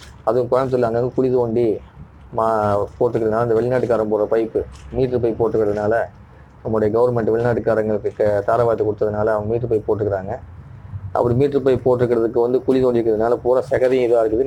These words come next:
நிறைய வழுக்குது வண்டி வாகனம். அதனால பார்த்து போங்க. இன்றைய நாள் பிரகாரம் வழுக்கி விழுந்துடாதீங்க. சரிங்களா? நன்றி, வணக்கம். முடிஞ்ச அளவுக்கு அரசு அதிகாரிகள் வெளிநாட்டுக்கு தாரவாத்து கொடுக்காம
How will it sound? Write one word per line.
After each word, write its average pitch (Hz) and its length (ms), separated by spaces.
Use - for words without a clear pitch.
நிறைய 123 160
வழுக்குது 120 400
வண்டி 107 220
வாகனம். 107 340
அதனால 110 260
பார்த்து 120 200
போங்க. 104 200
இன்றைய 113 260
நாள் 123 180
பிரகாரம் 117 340
வழுக்கி 120 220
விழுந்துடாதீங்க. 104 480
சரிங்களா? 110 260
நன்றி, 113 300
வணக்கம். 113 400
முடிஞ்ச 127 260
அளவுக்கு 131 260
அரசு 127 220
அதிகாரிகள் 120 420
வெளிநாட்டுக்கு 123 560
தாரவாத்து 117 440
கொடுக்காம 110 440